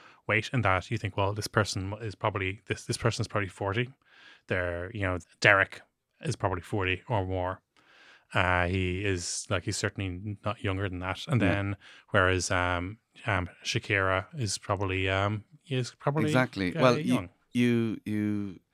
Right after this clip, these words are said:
Speaker 2: it depends on whether you want the name of the character to be part of the plot,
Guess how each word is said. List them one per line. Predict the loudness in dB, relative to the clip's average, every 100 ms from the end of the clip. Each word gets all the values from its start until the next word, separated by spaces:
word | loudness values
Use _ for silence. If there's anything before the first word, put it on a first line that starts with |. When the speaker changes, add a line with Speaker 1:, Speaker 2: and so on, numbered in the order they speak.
| _ _ _ -10
Speaker 2:
it | -4
depends | 0 4 6 6
on |
whether | 4 4
you | 4 4
want | 4 4
the |
name | 4 6 6
of | 4
the | -2
character | -4 2 4 2 0 -6 -6
to | -6 -10
be | -8 -8
part | -8 -4 -2 -2 -4
of | -10 -10
the | -14
plot, | -12 -4 -2 -2 -6